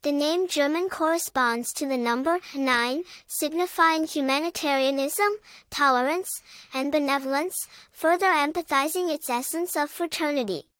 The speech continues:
All in all, German is a strong, classic name that carries with it a sense of unity, genuineness, and a hint of international flair.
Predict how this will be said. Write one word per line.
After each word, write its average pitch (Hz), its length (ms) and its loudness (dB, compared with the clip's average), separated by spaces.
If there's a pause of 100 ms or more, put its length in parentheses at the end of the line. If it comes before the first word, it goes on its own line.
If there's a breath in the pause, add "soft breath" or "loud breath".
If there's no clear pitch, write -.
(800)
All 339 300 4
in 403 100 2
all, 269 360 4 (280 loud breath)
German 349 400 2
is 330 200 0
a 311 80 -2
strong, 277 560 2 (320 loud breath)
classic 370 500 0
name 262 400 0
that 254 220 -4
carries 294 520 0
with 294 160 -2
it 247 120 0
a 220 80 -2
sense 247 400 -4
of 269 120 -4
unity, 262 460 0 (380 loud breath)
genuineness, 302 840 0 (100)
and 277 160 -2
a 285 60 0
hint 330 320 -2
of 311 160 0
international 294 760 0
flair. 254 500 -2